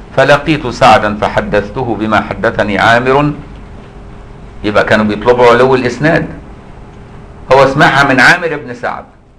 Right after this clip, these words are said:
إن عامر سمع أبوه بيقول كده. فهمت إزاي؟ سعيد بن المسيب سمعها من عامر بن سعد،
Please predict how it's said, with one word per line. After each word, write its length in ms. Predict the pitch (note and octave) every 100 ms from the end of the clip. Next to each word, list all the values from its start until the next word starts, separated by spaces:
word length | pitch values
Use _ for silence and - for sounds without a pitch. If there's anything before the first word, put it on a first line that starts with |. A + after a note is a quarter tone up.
| _ _ - -
إن 140 | C#3 C#3+
عامر 320 | C3+ F3+ D#3+
سمع 420 | - D#3+ D3 C3
أبوه 220 | C3+ D#3+
بيقول 280 | C#3 C3+ B2+
كده. 160 | A2+ - - _ _ _ _ _ _ _ - _ -
فهمت 300 | G#2 A#2 G#2+
إزاي؟ 400 | G2+ G2+ A#2 C3 - - _ - - - - _ _ - - - - - - -
سعيد 300 | - G#2+ A#2
بن 140 | A2
المسيب 480 | G#2 G2 B2 A#2+ A#2
سمعها 360 | A2+ A#2+ A2+ A2
من 180 | G#2
عامر 340 | F#2+ C3 D3 C#3+
بن 160 | C#3
سعد، 220 | C3+ B2